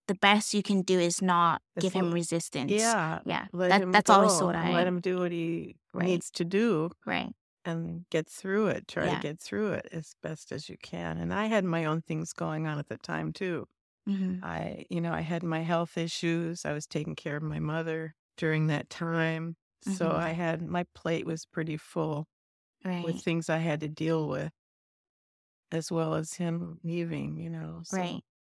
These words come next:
Speaker 1: Him leaving wasn't the top of your
Speaker 2: Well,
Speaker 1: priority
Speaker 2: of
Speaker 1: 'cause you had a lot of
Speaker 2: course.
Speaker 1: faith in him.
Speaker 2: Y-, yeah, I had to just have faith that he was gonna be okay, you know?
Speaker 1: Yeah. 'Cause a lot of people, like, my parents would try to stop me.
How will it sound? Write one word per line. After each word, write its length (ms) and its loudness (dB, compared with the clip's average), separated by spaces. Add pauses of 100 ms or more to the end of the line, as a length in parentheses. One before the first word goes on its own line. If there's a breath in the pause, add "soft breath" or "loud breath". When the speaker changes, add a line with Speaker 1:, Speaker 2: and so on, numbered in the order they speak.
Speaker 1:
Him 380 6
leaving 640 4
wasn't 640 2 (520)
the 100 2
top 320 6
of 100 -4
your 140 0 (160)
Speaker 2:
Well, 140 -6
Speaker 1:
priority 600 4
Speaker 2:
of 80 2
Speaker 1:
'cause 160 0
you 60 2
had 140 2
a 100 -2
lot 160 6
of 60 0
Speaker 2:
course. 60 -10
Speaker 1:
faith 280 -4
in 120 -8
him. 340 -8 (120)
Speaker 2:
Y-, 180 -10
yeah, 500 2
I 100 0
had 260 2
to 140 -4
just 360 -6 (100)
have 220 -2
faith 520 -2
that 120 -2
he 100 -2
was 180 -4
gonna 220 -2
be 180 0
okay, 680 -2 (300)
you 120 -6
know? 340 -6 (340)
Speaker 1:
Yeah. 340 -2 (340)
'Cause 140 4
a 80 4
lot 180 12
of 120 6
people, 540 2 (200)
like, 260 6
my 200 10
parents 340 6
would 80 4
try 140 6
to 80 2
stop 340 6
me. 240 -4